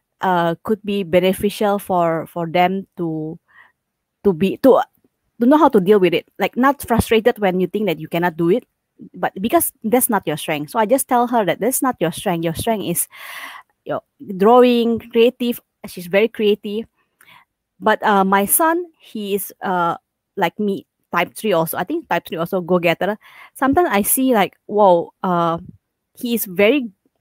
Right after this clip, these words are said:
task-oriented. He can just do things like automatic." Then he just show me, "Mommy, I've, I done this. See, I done this, I done this." And it, just the problem is the comparison, right? So the two siblings,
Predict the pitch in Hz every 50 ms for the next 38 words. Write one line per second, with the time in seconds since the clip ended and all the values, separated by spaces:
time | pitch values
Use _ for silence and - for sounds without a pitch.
0 | _ _ _ _ _ _ - 233 240 240 - - 202 196 202 214 - 226 220 _
1 | - - 233 214 - 214 202 202 202 185 180 185 269 262 - - 180 214 233 247
2 | _ - - 226 233 247 247 - - - _ _ _ _ _ - 190 - - -
3 | 196 - 220 208 202 190 190 - 190 - _ _ _ - 214 - 226 220 226 190
4 | 214 240 - - _ _ _ - - - _ _ - - 247 220 214 220 220 214
5 | 202 208 220 277 311 247 - 196 190 196 208 208 - _ _ _ - 214 196 185
6 | 214 202 196 196 180 180 180 - - - - - _ _ _ _ _ _ _ -
7 | - 302 320 - - - 196 196 180 196 196 202 190 185 190 185 - _ - -
8 | 190 196 208 202 202 202 185 196 196 - _ _ - - - - - 190 185 190
9 | 190 - - _ - - - _ _ _ _ _ _ _ _ _ _ _ _ -
10 | - 175 233 220 202 339 349 - 277 - - 247 247 247 311 277 202 202 - 190
11 | - - 202 190 - - 190 196 202 196 - 226 196 185 170 170 151 151 175 -
12 | 254 247 196 185 _ _ - 262 240 - 240 196 190 208 208 214 -